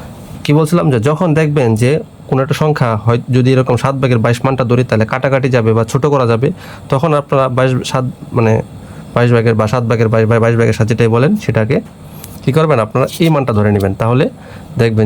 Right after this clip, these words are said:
যে অঙ্ক দশমিক আসবে না। হ্যাঁ, অঙ্ক আপনার কাটতে পারবে না, ঠিক আছে? বইয়ে যেভাবে করা আছে, আসছে একুশ দশমিক শূন্য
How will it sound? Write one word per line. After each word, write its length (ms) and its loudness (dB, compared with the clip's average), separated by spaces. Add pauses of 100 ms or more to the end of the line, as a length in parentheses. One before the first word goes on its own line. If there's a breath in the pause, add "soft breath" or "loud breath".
যে 60 2 (120)
অঙ্ক 160 0 (100)
দশমিক 380 2
আসবে 260 0
না। 40 -2 (120)
হ্যাঁ, 200 2 (760 loud breath)
অঙ্ক 120 2 (100)
আপনার 200 0
কাটতে 260 -2
পারবে 260 0
না, 60 0 (340)
ঠিক 160 -2
আছে? 180 0
বইয়ে 220 4 (400)
যেভাবে 300 2
করা 180 0
আছে, 160 -4
আসছে 220 -4
একুশ 220 0
দশমিক 300 2
শূন্য 180 2